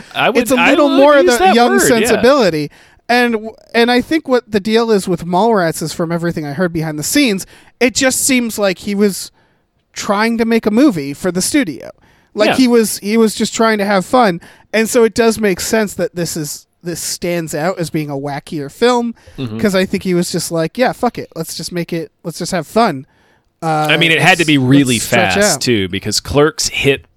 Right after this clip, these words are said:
Speaker 1: festivals in, you know, uh, in ninety-four, and this movie came
Speaker 2: Right.
Speaker 1: out the next year.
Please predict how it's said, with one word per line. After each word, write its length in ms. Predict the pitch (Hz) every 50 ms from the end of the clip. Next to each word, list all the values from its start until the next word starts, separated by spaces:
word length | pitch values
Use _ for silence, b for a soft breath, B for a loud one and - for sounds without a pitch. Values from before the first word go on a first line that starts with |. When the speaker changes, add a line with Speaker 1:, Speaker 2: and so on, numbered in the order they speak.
| _ _
Speaker 1:
festivals 760 | - - - 147 127 117 - - 123 98 101 98 92 92 - -
in, 140 | 107 101 104
you 160 | 104 113 110 101
know, 280 | 98 95 92 95 92 - - _ -
uh, 40 | 104
in 200 | 98 110 110 101
ninety-four, 800 | 107 110 113 107 101 95 - - - - 123 101 - - - - _ _ _ _ _ _
and 160 | - 107 113
this 160 | 120 117 -
movie 240 | 135 131 127 113 110
came 160 | - - 196
Speaker 2:
Right. 120 | 214 202 117
Speaker 1:
out 200 | 107 104 107 -
the 280 | 123 107 - - 120 110
next 400 | 107 107 110 98 - - - -
year. 400 | 92 95 98 85 - - 110 -